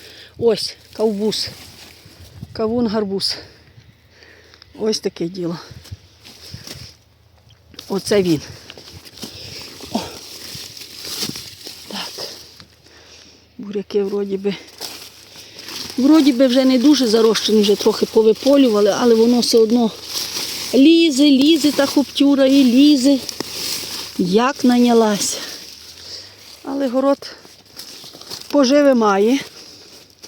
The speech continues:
Та й хоптюра рости має з чого. Та й таке то. Ось. Так, огірочки я поляла сьогодні. Ігор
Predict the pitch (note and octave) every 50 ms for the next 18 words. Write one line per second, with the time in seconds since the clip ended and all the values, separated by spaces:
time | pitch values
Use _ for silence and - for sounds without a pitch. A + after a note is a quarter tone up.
0 | - - - - - - - - - - - _ _ _ - D#4+ D#4+ - - E4
1 | C#4 - - F4+ F4 E4 D4 C4+ B3+ - - - A#3+ A#3 G#3 G3 F#3+ F#3+ F3+ -
2 | - - F#3 F3 D#3 D3+ - - - - - - - - - - - - - -
3 | - - - - - - - - - - - A#3 A3+ A3+ G#3 - A#3+ G#3 - -
4 | A#3+ A3+ - - E3+ - - - - - - - - - - - - - - -
5 | - - - - - - - - - G#3 F#3+ E3+ - - - - - - - -
6 | - - - - - - - - - - - - - - - - - - - -
7 | - - - - - - - - - - - - - - - - G#3+ F3+ F3+ -
8 | - G#3+ G3 G#3+ A3+ A3+ A3+ G3+ F#3+ - - - A3+ G#3 G#3 G3+ - - - -
9 | - - - - - - - - - - - - - - C#4+ C4+ C4+ D4 D#4 E4
10 | E4 D4+ C4 A#3+ - - B3 G#3+ B3+ B3+ B3 A3 A#3 A#3 G3+ - - - - -
11 | - - - - - - - - - - - A3+ G#3 A3 G#3+